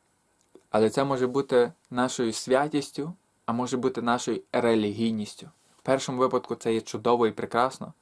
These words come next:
в другому випадку це є дуже і дуже небезпечно.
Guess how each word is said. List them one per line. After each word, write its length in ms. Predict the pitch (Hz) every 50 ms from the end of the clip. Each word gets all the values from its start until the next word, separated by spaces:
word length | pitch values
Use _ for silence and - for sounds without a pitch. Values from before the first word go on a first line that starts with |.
| _ _
в 60 | - 120
другому 320 | 143 143 139 135 131 123
випадку 400 | 131 135 131 - 127 - - 117
це 320 | 113 - - 110 110 110 - _ _ _ _ _ _ _ _ _ _ _ _ _
є 160 | 123 117 107
дуже 480 | 110 117 131 135 143 151 165 165 165 - - _ _
і 100 | - 113
дуже 320 | 110 117 123 120 113 107
небезпечно. 800 | 104 110 117 117 110 110 101 - _ - 92 87 - - - -